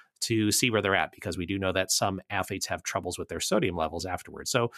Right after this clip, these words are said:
this rapid test on an iStat machine is more appealing. There is one catch with this test. It can only be done on plasma, and that has to be separated from the whole blood sample. So when you get a blood sample from someone,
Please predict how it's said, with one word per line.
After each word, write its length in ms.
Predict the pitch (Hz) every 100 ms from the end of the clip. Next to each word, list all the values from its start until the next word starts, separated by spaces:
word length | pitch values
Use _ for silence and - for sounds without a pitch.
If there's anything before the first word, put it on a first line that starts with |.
| - - -
this 240 | 131 -
rapid 360 | 117 151 156 143
test 460 | 117 131 - - -
on 140 | 110
an 80 | 104
iStat 460 | 101 131 - 120
machine 320 | 101 - 117 101
is 160 | 101
more 260 | 110 107 104
appealing. 560 | - 107 85 76 87 - -
There 80 | 123
is 100 | 135
one 200 | 139 143
catch 420 | - 151 - -
with 140 | 107
this 200 | - 92
test. 360 | - - 92 -
It 140 | 90
can 120 | - 107
only 180 | 127
be 120 | 123 117
done 180 | 110
on 160 | 104 98
plasma, 760 | - - 127 87 - 78 170 170
and 100 | 92
that 120 | 95
has 200 | 104 107
to 80 | 92
be 100 | 95
separated 640 | - - 135 - 98 92
from 240 | - 92
the 80 | 90
whole 240 | 90 113 104
blood 240 | 87 80
sample. 380 | - 76 73 104
So 120 | -
when 160 | 87 87
you 200 | 90 -
get 140 | 95 90
a 60 |
blood 280 | 85 90 90
sample 300 | - 90 92
from 160 | 85 82
someone, 340 | 85 76 87